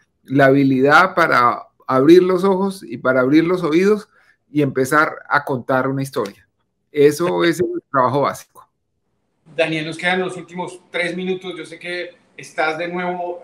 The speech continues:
Speaker 2: en las oficinas de Univisión, de nuevo trabajando, y te agradezco en el alma por, por darme esta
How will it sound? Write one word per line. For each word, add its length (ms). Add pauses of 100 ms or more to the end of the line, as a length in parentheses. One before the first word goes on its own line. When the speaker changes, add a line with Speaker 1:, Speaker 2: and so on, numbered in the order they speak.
(160)
Speaker 2:
en 120
las 160
oficinas 400
de 60
Univisión, 680
de 120
nuevo 340 (420)
trabajando, 720
y 160 (140)
te 80
agradezco 420
en 80
el 80
alma 260
por, 200 (160)
por 160
darme 240
esta 420